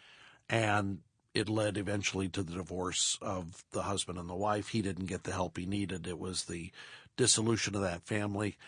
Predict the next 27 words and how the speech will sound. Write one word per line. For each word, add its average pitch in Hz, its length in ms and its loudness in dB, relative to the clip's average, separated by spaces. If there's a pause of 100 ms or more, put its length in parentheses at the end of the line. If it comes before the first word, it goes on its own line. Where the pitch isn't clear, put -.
(200)
Now, 87 260 2 (460)
that 117 200 6
family, 131 340 8
by 95 200 4
God's 92 340 0
grace, 101 480 4
protected 127 480 2
by 92 180 2
God's 85 340 -4
grace, 87 500 -2 (440)
uh, 95 340 4 (580)
a, 110 120 4 (180)
a 107 80 6
lot 101 260 10
of 101 100 4
those 98 500 2 (100)
kids 110 340 4
have 101 100 0
gone 95 200 2
on 92 140 -2
to 95 60 -2
thrive, 98 520 4
and 92 120 0
the 92 80 0
wife 104 340 2
has, 95 400 0
uh, 92 220 0